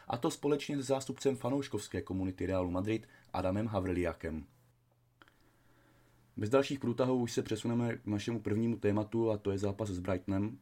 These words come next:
<laughs> ve kterém se toho vlastně až tak tolik nestalo. Zápas skončil bezbrankovou remízou. Marku, jak moc mohli hráče před zápasem rozhodit ty neutíchající spekulace o Super League? Thomas Tuchel po zápase poznamenal, že to hráči skutečně prožívali dost.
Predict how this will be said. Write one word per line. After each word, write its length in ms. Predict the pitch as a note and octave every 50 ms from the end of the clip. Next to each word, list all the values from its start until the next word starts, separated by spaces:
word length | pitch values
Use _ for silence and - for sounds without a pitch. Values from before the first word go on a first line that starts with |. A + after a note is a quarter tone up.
| - G2+
<laughs> 160 | - - -
ve 120 | F#2+ G2+
kterém 260 | G2+ - A2+ A2 A2 A2
se 100 | - A2+
toho 200 | - A2+ A#2+ A2+
vlastně 320 | G#2 G#2+ G#2 - - -
až 140 | G#2+ G#2+ -
tak 140 | - A2+ -
tolik 200 | - A#2 A#2 A2
nestalo. 440 | A2+ G#2+ - - A#2+ G2 E2+ D#2 - - - - - - - - _ -
Zápas 340 | - G2 F#2+ F#2+ - G#2+ G#2
skončil 480 | - - G#2 G#2 G#2 - A#2 G#2+ G2+
bezbrankovou 520 | F#2 F#2 F2+ F#2 G2+ G#2+ G#2+ - A#2+ A#2 G2+
remízou. 600 | G2+ G2+ G#2 G#2 G2+ G#2+ A2 A2 A#2 A#2+ B2 B2 - - - - - - - -
Marku, 460 | - G#2 A2+ B2+ B2 D#3+ D#3+ D#3+ - -
jak 160 | A#2+ B2 C3
moc 200 | C#3+ E3 D#3+ -
mohli 220 | C3+ B2+ B2+ B2
hráče 280 | A#2+ A2+ A2+ A2 - A#2
před 140 | - - G#2
zápasem 400 | A2 A2 G#2+ - G#2+ - - A2
rozhodit 460 | G#2+ G#2+ A2 G#2+ A2 G#2+ G#2 - - - - - - -
ty 200 | - A2 G#2+ G#2
neutíchající 760 | G#2 G#2+ G#2 - A#2 A#2 - G#2+ - A2 G#2 G#2 G2+ - -
spekulace 580 | G#2 - - G#2 - - G#2+ G#2+ G#2 - - A2
o 80 | - -
Super 280 | - - B2 - F#2
League? 240 | E2+ E2 D2+ - -
Thomas 260 | - - F2+ F#2 F#2 -
Tuchel 280 | - F#2 - G2+ G2
po 180 | - - - F2+
zápase 380 | F#2+ F#2 F#2+ - G#2 - G#2+
poznamenal, 640 | - - F#2 F2+ G2+ G2 G2+ G2 G#2 G2+ G#2 G#2 G#2 - - - - - - _ -
že 120 | F2+ F#2+
to 120 | F#2+ - G#2
hráči 360 | G#2 G#2 G#2 G2+ G#2 - G#2
skutečně 420 | G#2 - F#2+ G2 A2 G#2 - A2+
prožívali 480 | - - A2 G2+ G#2+ A2+ G#2+ A2+ A#2 A2+
dost. 340 | A#2 A#2 A#2+ - - -